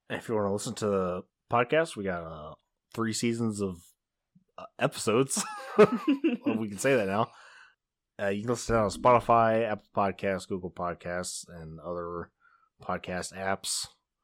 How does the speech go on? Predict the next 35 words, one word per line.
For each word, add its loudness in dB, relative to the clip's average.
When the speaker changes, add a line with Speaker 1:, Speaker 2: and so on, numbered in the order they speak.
Speaker 1:
Um, -12
we -8
s-, -12
start 0
all 0
the 2
way 4
back. 0
We -4
have -4
one 4
extra 0
episode 0
than -2
there 0
is -2
total 0
episodes -4
in -8
Lost, -4
'cause -12
we -10
have -10
an -12
episode -14
zero. -10
But -12
Speaker 2:
Yep. -12
Speaker 1:
we -6
cover -2
everything -2
up -4
to -8
this -6
point. -2